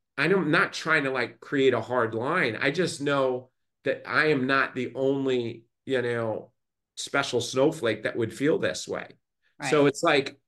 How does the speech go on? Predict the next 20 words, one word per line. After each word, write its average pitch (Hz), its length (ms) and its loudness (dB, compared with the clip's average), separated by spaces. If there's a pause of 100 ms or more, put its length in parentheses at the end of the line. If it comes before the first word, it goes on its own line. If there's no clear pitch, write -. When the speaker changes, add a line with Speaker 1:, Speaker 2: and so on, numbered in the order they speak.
Speaker 1:
so - 160 4
that's 175 420 4
the 165 160 2
kind 175 260 2
of 143 160 2
asterisk, 139 840 -2 (160)
asterisk, 131 760 -2 (260)
you 110 100 -10
know, 92 120 -10
I've 104 80 -6
never 107 200 0
been 101 160 -4
able 95 200 -4
to - 60 -18
say 101 220 -4
that 95 180 -4
word, 95 260 -2
but 127 240 4 (480)
Speaker 2:
<laughs> - 460 -20
Speaker 1:
that's, 147 400 0